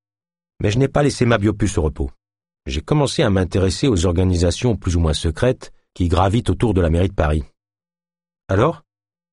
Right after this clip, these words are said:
Certaines de ces sociétés se croient protégées, mais on pénètre dans leur domaine crypté comme dans du beurre mou.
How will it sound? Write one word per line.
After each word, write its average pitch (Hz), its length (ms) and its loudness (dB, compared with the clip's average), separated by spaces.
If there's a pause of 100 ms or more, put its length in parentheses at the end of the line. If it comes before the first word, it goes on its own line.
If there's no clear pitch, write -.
(300)
Certaines 82 440 -2
de 76 140 0
ces 73 180 -4
sociétés 80 540 -2
se - 160 -2
croient - 220 -4
protégées, 76 580 -4 (340)
mais 95 260 0
on 92 100 0
pénètre 104 500 0
dans 82 160 0
leur 82 220 0
domaine 92 320 0
crypté 104 420 0
comme 90 200 0
dans 87 120 0
du 87 100 0
beurre 82 220 0
mou. 90 200 0